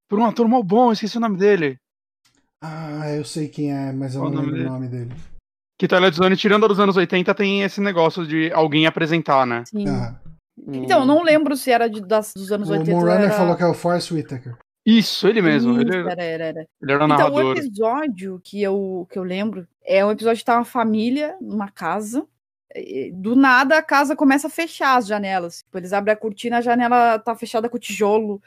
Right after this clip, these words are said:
Speaker 3: a porta tá fechada com tijolo, e eles começam a entrar em desespero. Eu acho que eram episódios curtos, assim, também, porque não me lembro mais, muito mais coisas que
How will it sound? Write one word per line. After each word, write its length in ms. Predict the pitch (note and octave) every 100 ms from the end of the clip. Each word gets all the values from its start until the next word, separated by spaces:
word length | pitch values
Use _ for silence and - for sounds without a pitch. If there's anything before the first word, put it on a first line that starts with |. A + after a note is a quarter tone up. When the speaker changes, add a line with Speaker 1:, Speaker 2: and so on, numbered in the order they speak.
| _
Speaker 3:
a 100 | F#3
porta 300 | F#3+ G#3 G#3
tá 140 | G3+ G3+
fechada 360 | G3 G3+ F#3+
com 120 | G3 G3
tijolo, 500 | F3 F3+ F#3 F3+ F3+ _ _ _ F#3
e 100 | F#3+
eles 140 | F#3+
começam 280 | G3 G3 F#3+
a 20 |
entrar 180 | G3 G3
em 60 |
desespero. 540 | F#3+ F3+ - E3+ F3+ F3
Eu 60 | G#3+
acho 140 | -
que 60 | A4+
eram 120 | G4+
episódios 400 | F#4 D#4+ D4+ -
curtos, 400 | - D4 B3+ -
assim, 100 | G#3
também, 200 | F#3+ F3+
porque 120 | - _ _ F#3+
não 100 | F#3+
me 100 | G3+
lembro 240 | A3+ A#3
mais, 340 | A3+ G#3+ G#3+ A#3
muito 300 | G#3+ A3+ A3+
mais 200 | G3+ G3+
coisas 280 | G3+ G3+ -
que 180 | F#3+